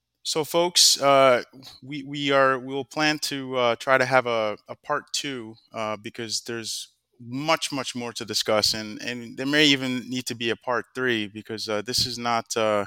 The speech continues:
something that is, uh, easily digestible, and, uh, it really requires, um,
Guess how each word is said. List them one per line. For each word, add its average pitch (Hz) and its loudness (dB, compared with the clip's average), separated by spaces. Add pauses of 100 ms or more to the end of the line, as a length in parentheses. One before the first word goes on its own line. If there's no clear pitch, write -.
(420)
something 113 -6
that 107 2
is, 104 -4
uh, 101 0 (100)
easily 143 -4
digestible, 127 -2 (100)
and, 113 -6
uh, 107 2 (400)
it 120 -8 (100)
really 131 -4 (420)
requires, 120 0
um, 57 -14